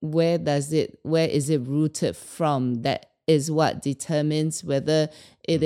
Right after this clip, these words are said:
Speaker 1: is an emotion that's rooted from a healthy source or not a healthy source.
Speaker 2: Yeah.
Speaker 1: Like you said, you can be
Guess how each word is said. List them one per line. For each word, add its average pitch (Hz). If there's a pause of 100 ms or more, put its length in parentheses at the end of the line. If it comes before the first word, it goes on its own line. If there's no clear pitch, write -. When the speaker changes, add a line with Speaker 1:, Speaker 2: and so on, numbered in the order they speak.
Speaker 1:
is 151
an 151
emotion 160
that's 135
rooted 151
from 143
a 139
healthy 156
source 170 (100)
or 143
not 143
a 139
healthy 135
source. - (220)
Speaker 2:
Yeah. -
Speaker 1:
Like 160
you 165
said, 156
you 175
can 196
be 175